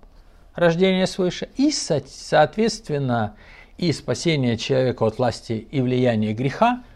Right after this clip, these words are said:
после того, как человек рожден свыше. Именно поэтому, после того, как вы рождены свыше, после того, как вы родились свыше и снова где-то грешите, вы снова имеете возможность обратиться к Иисусу как Спасителю и снова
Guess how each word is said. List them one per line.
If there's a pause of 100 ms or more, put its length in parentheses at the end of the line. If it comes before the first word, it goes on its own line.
(340)
после
того,
как
человек
рожден
свыше.
Именно
поэтому,
после
того,
как
вы
рождены
свыше,
после
того,
как
вы (380)
родились
свыше
и
снова
где-то
грешите, (260)
вы
снова
имеете
возможность
обратиться
к
Иисусу
как
Спасителю
и
снова